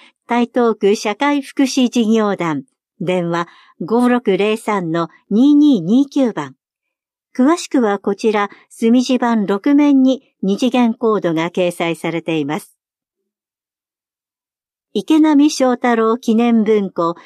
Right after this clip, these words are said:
池波作品のビブリオバトル、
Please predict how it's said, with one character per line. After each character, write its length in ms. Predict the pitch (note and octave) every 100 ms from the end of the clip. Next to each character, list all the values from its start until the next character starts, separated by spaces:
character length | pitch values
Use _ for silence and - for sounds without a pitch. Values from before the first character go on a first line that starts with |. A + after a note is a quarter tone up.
| _
池 280 | F#3+ F3 B3+
波 260 | B3 A3+ A#3+
作 260 | A#3 A3
品 300 | - F#3 E3+
の 200 | E3+ E3+ -
ビ 200 | E3 F#3
ブ 160 | C4+
リ 200 | D4+ C#4 C4
オ 100 | A#3
バ 160 | G3
ト 160 | - E3+
ル、 160 | E3